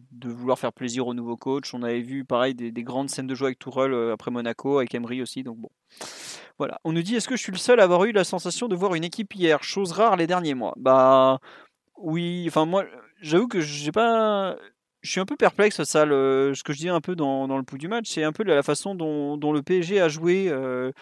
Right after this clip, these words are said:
En fait, un truc tout bête, par exemple, le contre-pressing, bon, alors c'était compliqué d'en mettre puisque l'O M a très peu eu le ballon et jouait volontairement de façon rapide vers l'avant, mais on l'a pas trop vu et il y a un truc, mec, qui m'a plus, euh, un peu, euh, peut-être pas choqué, mais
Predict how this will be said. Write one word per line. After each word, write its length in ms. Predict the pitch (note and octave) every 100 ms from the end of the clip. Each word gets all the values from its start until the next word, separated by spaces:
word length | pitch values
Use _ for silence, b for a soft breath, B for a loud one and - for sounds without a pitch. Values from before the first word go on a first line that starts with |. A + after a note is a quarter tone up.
| b b b b b _ _
En 100 | C#3
fait, 160 | D3+ G#3 _ _ -
un 100 | C#3+
truc 160 | -
tout 120 | C#3 F#3
bête, 180 | A#3+
par 120 | A#3 D#3
exemple, 280 | G3 F3+ C#3+ C3+
le 120 | D3+
contre-pressing, 720 | D3+ E3+ G3+ F3+ G3 A#3 G#3+ D#3+
bon, 200 | B2+ B2+
alors 180 | B2+ C3
c'était 200 | D#3 E3+
compliqué 420 | F3 F#3 G3 G#3+
d'en 120 | G3
mettre 240 | F#3+ G#3 -
puisque 220 | D3 -
l'O 140 | D3
M 120 | D3+ D#3
a 80 |
très 180 | B2+ D#3
peu 100 | D3
eu 80 | D#3+
le 80 | D3+
ballon 280 | D3+ E3 D#3+
et 180 | C3
jouait 260 | B2 B2 D#3
volontairement 680 | C3+ D3 E3 - D3+ D#3+ E3+
de 60 | D3
façon 280 | C#3 -
rapide 320 | C3 C#3 D3+ C#3
vers 140 | B2+
l'avant, 300 | C3 D#3+ A3+ b b b b _
mais 140 | - C3+
on 80 |
l'a 80 | C#3+
pas 120 | D3
trop 160 | G3+ G3
vu 180 | G3 A#3+
et 80 | C#3+
il 60 |
y 60 | C3+
a 40 |
un 40 | D3
truc, 160 | -
mec, 160 | G3 F#3
qui 100 | D3+
m'a 100 | C#3
plus, 300 | - G3+ -
euh, 640 | D#3+ D3+ C#3+ C#3+ C3+ C3 C3+ C3 _ -
un 80 | -
peu, 140 | E3+
euh, 280 | E3 C#3 C3 - _
peut-être 160 | - C3
pas 60 | D3
choqué, 360 | - E3+ A3
mais 360 | F3+ B2+ B2+ B2+